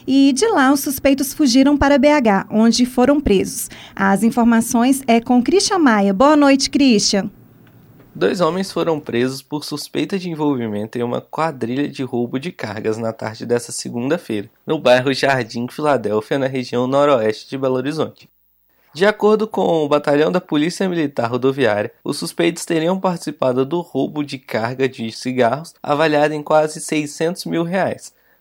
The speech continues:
Speaker 2: O crime aconteceu na B R três oito um, em São Gonçalo do Rio Abaixo, na região central de Minas Gerais.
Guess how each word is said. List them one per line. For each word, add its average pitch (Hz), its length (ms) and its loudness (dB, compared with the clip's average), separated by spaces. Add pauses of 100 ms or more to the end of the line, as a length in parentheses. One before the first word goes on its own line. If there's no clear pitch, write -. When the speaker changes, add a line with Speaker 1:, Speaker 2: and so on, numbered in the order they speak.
Speaker 2:
O 143 140 -2
crime 175 260 -2
aconteceu 175 580 -2
na 135 140 0
B 127 120 2
R 127 180 -2
três 160 340 -2
oito 160 300 -4
um, 110 160 -6 (440)
em 139 120 0
São 165 260 2
Gonçalo 147 500 2
do 151 120 -4
Rio 156 200 0
Abaixo, 120 440 0 (360)
na 131 120 -4
região 139 360 0
central 143 600 0
de 143 100 -4
Minas 135 300 -4
Gerais. 123 480 -4